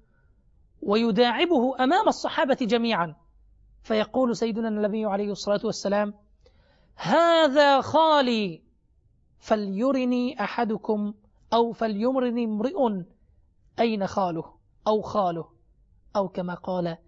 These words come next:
عليه الصلاة والسلام: "هذا خالي، فليرني امرئ أو امرؤ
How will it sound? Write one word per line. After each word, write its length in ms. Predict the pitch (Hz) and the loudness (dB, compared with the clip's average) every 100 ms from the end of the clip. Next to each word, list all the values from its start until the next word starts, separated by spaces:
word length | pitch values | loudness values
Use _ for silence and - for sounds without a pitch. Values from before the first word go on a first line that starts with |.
| _ _ | _ _
عليه 280 | - 185 175 | -8 -6 -6
الصلاة 300 | 170 170 160 | -8 -8 -8
والسلام: 420 | 170 - 165 160 - _ _ _ _ _ _ _ | -8 -12 -12 -16 -18 _ _ _ _ _ _ _
"هذا 360 | - 190 180 175 | 0 2 2 -2
خالي، 480 | 226 262 349 381 - _ _ | 2 2 2 -4 -8 _ _
فليرني 640 | _ - 247 233 320 339 320 | _ 0 0 2 2 2 0
امرئ 300 | 277 302 381 330 320 311 - | 0 2 2 2 2 -2 -2
أو 140 | 240 247 | 0 0
امرؤ 480 | 233 277 330 277 | 0 0 2 0